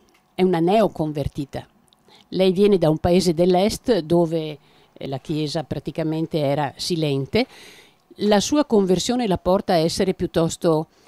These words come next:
intransigente, piuttosto, eh, radicale nella sua maniera di vivere la fede. Prega,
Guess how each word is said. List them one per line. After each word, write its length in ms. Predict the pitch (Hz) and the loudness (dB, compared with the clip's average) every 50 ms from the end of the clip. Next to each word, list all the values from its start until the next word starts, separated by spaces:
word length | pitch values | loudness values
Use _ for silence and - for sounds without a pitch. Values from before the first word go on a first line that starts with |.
| _ _ _ _ _ _ | _ _ _ _ _ _
intransigente, 1080 | - 175 160 151 - 156 156 160 139 160 156 147 170 202 220 240 240 233 - - 170 | -8 -6 -6 -4 -4 -4 -4 -4 -4 -4 -4 -2 0 2 2 2 0 0 0 -2 -4
piuttosto, 1120 | 143 - 160 147 - - 165 156 156 143 - _ - 151 135 135 135 - - - - - - _ _ _ _ _ - | -4 -4 -6 -10 -6 -4 -4 -4 -4 -4 -8 _ -8 -8 -6 -6 -8 -10 -12 -16 -16 -18 -18 _ _ _ _ _ -18
eh, 460 | - 78 78 80 165 156 143 143 139 127 - - - _ | -16 -14 -14 -14 -14 -16 -18 -20 -20 -20 -20 -20 -20 _
radicale 880 | 214 175 185 196 180 180 - - - 202 190 214 208 185 170 156 147 | -6 -2 -2 0 0 -2 -2 -2 0 2 2 2 2 0 0 -2 -2
nella 280 | 151 160 160 165 165 160 | -2 -2 -2 -2 -2 -4
sua 560 | 151 - - 190 165 160 156 147 139 139 135 | -6 -8 -8 -6 -4 -4 -4 -4 -6 -8 -12
maniera 480 | 143 151 165 175 175 175 190 185 175 165 | -10 -8 -6 -4 -2 -2 -2 -2 -4 -4
di 140 | 147 165 151 | -4 -4 -2
vivere 400 | 170 196 190 160 165 147 147 147 | 0 0 2 2 2 0 0 -2
la 120 | 147 151 | -6 -6
fede. 460 | 143 - - 170 147 143 135 139 139 - _ _ - - - - - - _ _ _ _ _ _ | -6 -6 -8 -8 -8 -8 -10 -14 -16 -18 _ _ -20 -20 -20 -20 -20 -20 _ _ _ _ _ _
Prega, 640 | - - 170 170 175 180 165 190 208 233 285 349 | -4 -2 0 0 0 0 -2 -2 -4 -4 -6 -8